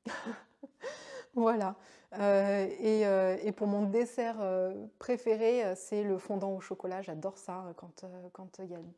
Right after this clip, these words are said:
un petit fondant au chocolat avec une petite boule de glace à côté. Bon, bah, voilà, voilà, quoi, hein. Euh, j'adore le millefeuille aussi. Bon.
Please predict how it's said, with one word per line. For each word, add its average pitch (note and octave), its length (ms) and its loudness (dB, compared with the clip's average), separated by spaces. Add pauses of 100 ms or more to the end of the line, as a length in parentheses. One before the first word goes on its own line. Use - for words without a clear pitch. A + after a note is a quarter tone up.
(140)
un E3 60 -12
petit - 200 -20
fondant G#3+ 280 -6
au - 20 -10
chocolat G3+ 320 -6
avec G3 220 -6
une F3 100 -10
petite G3 160 -6
boule G3 240 -4
de G3 80 2
glace F#3+ 340 -2
à F3+ 60 -10
côté. F#3 420 -6 (640)
Bon, F#3+ 340 -4
bah, F3+ 320 -8
voilà, F3+ 220 -8
voilà, A3 380 -8
quoi, F#3 180 -8
hein. G3 420 -10 (2250)
Euh, G#3 120 -4
j'adore G3 300 2
le A3 80 4
millefeuille F#3 520 -2
aussi. F3 240 -14 (2500)
Bon. G#3 320 4